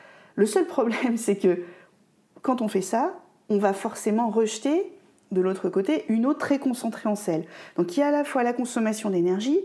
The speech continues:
le rejet, pour le moment qui est pas trop visible parce que les usines de dessalement ne sont pas encore, euh, énormes à l'échelle de la planète, mais ça, ça va se multiplier. Euh, donc c'est, déjà rien que ça, c'est, c'est,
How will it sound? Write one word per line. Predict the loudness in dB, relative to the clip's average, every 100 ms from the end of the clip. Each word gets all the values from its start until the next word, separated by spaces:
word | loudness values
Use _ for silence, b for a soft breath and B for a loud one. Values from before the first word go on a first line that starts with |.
| B B B B
le | 0 2 2
rejet, | 0 0 0 -2 -4 -14 _ _ b b b b b _ _
pour | 0 2
le | 2
moment | 0 -2 -2 -2 -4
qui | -2 -2
est |
pas | -2 -2 -2
trop | -2 -2 -2
visible | -2 -2 -4
parce | -4 -2
que | -2
les | -2 -2
usines | -2 -2
de | 0
dessalement | 0 0 0 0 0
ne | 0 -2
sont | -6 -2
pas | 0
encore, | 0 0 0 2
euh, | 0 -4 B B B 0
énormes | 2 2 2 0
à |
l'échelle | 0 -2 -2
de | 0
la | 0 0
planète, | 0 -2 -2
mais | -2 -2
ça, | -2
ça | -4 -2
va | -4
se | -4 -6
multiplier. | -6 -8 -8 -4 -2 -2 B B B B B B 0
Euh, | 2 2
donc | 0 -2
c'est, | -6 0
déjà | 2 4 2
rien | 2 0
que | 0 0
ça, | 2 0
c'est, | 0 -2 -2
c'est, | -4 -6